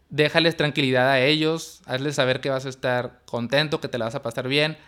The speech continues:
agradéceles que te están dando la oportunidad de irte si es que te están dando algún apoyo económico, o si no, el simple hecho que te motiven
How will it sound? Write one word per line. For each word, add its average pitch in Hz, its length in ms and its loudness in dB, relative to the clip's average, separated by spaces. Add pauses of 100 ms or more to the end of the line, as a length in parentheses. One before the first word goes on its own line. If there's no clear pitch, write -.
(120)
agradéceles 151 760 4
que 151 100 -6
te 139 100 -12
están 139 220 -2
dando 143 180 0
la 151 100 0
oportunidad 123 460 -2
de 131 140 -4
irte 147 340 -2
si 135 120 -4
es 127 100 -6
que - 120 -14
te 127 80 -10
están 123 260 -6
dando 127 180 -2
algún 127 220 -2
apoyo 127 280 -2
económico, 131 680 -4 (380)
o - 80 -6
si 135 140 0
no, 143 200 6
el 160 240 2
simple 156 380 2
hecho 165 180 -2
que - 80 -4
te 127 120 -2
motiven 143 540 -2